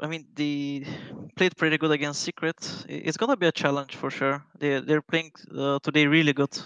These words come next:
so we'll see. They're gonna test us for sure.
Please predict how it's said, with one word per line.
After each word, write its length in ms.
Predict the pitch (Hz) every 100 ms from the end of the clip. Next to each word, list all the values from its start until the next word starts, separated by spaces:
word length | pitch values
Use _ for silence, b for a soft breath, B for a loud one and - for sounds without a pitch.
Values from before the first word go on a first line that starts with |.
| -
so 380 | - 135 131 131 _ - -
we'll 160 | 165 180
see. 260 | - 143 - _ _ _ _ _ _ _ _ -
They're 100 | 135
gonna 200 | 147 143
test 280 | 165 -
us 80 | -
for 140 | - 120
sure. 240 | 127